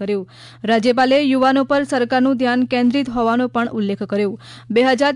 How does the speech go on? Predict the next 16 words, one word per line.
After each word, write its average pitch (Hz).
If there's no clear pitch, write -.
તેત્રીસ 277
સુધીમાં 277
બે 254
લાખ 262
સરકારી 247
જગ્યાઓ 240
ભરવા 214
માટે 208
દસ 226
વર્ષના 233
ભરતી 233
કેલેન્ડર 240
પર 233
ધ્યાન 208
કેન્દ્રિત 202
કર્યું. 196